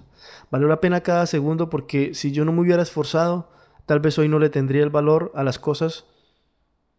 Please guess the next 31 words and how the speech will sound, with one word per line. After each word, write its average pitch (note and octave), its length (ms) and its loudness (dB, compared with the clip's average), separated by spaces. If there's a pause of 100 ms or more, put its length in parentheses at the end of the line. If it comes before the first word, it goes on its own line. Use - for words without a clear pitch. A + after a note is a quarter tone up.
(800)
como C#3 240 0
se C3+ 120 -2
lo B2+ 100 0
tengo". B2 540 -2 (420)
Hay F3 100 -6
personas G3 400 2
que F3 80 -2
se D3+ 140 0
lo C3+ 80 4
dan D3 220 0
todo. B2+ 420 -2 (1160)
Hay C3 180 0
personas D#3+ 560 0
que C#3+ 120 -2
no C3+ 100 -2
conocen D3 360 -2
el C#3 120 0
valor, C#3 560 0 (360)
eh, - 260 -12 (460)
del C3+ 220 2
esfuerzo. C3+ 640 -2 (1000)
Hay C3 120 -4
personas D3+ 420 2
que - 100 -6
simplemente D3 840 0
van C#3 200 2
a C#3+ 40 0
estudiar D3 720 0 (340)
porque C#3 220 -6
sus C3 220 -6
padres C#3 280 2